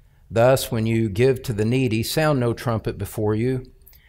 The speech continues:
as the hypocrites do in the synagogues and in the streets, that they may be praised by others.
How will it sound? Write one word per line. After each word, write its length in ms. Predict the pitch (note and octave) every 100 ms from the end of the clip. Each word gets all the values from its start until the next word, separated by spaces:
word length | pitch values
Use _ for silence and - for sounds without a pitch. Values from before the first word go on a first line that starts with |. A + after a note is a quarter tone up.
| - -
as 180 | D#3+ -
the 120 | C#3
hypocrites 680 | G#2 D3+ C#3+ - A#2 G#2+ -
do 280 | G#2 A#2+
in 100 | B2
the 80 | G#2+
synagogues 800 | - C#3 C3+ A#2+ B2 B2+ C3+ -
and 100 | G#2+
in 140 | A#2
the 40 | G2+
streets, 680 | - - A2 B2 C#3 - - - - - - - - -
that 160 | B2+
they 140 | D#3 D#3+
may 180 | D#3+ D3+
be 160 | D3
praised 500 | D3 E3+ F3 E3+ -
by 180 | D3+ D3
others. 600 | D#3+ D#3 G#2+ F2+ - -